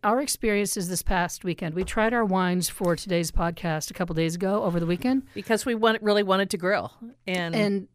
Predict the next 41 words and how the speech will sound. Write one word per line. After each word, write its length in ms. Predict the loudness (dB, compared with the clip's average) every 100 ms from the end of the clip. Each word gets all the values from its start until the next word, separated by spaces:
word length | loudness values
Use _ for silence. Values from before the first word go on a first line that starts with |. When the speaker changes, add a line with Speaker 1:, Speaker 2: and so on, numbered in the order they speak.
| -4
Speaker 2:
fired 360 | 4 6 6
that 140 | 4 2
baby 300 | 2 2 4
up. 160 | 2 0 -2
Speaker 1:
We 100 | 0
did. 380 | 2 2 2 -2 -10 -18 2
But 140 | 4
we 100 | 4
gotta 320 | 6 6 4 4
also, 600 | 4 4 2 2 4 2
um, 480 | 0 0 0 0 -4 -8 _ _ _ _ _ _ 2
you 100 | 4
know, 80 |
be 140 | 4 2
cognizant 540 | 6 6 8 4 4
of 60 | 2
the 60 |
fact 380 | 2 0 0 0
that 180 | -4 -4
sometimes 580 | -2 -2 -2 -2 -2 -2
we're, 220 | -2 -4
we're 160 | -2 0
dealing 300 | 0 0 0
with 120 | -2
some 180 | -4 -4
spices, 640 | -2 0 0 -4 -6 -12 -4
right? 240 | 2 4 2 -6 -20 -16 -8
Speaker 2:
Mm-hmm. 120 | -2
Speaker 1:
And 140 | 0 2
I 120 | 4
mean, 220 | 4 2
I 160 | 0 -2
fried 640 | -4 -2 2 2 2 -2 -4
my 180 | 0 0
tongue, 320 | 0 -2 0
which 160 | -2
is 120 | -2 -2
kinda 240 | 0 0
sensitive 440 | 0 0 0 0
anyway. 440 | 0 0 0 -2 -4
Speaker 2:
Mm-hmm. 360 | -8 -8 -8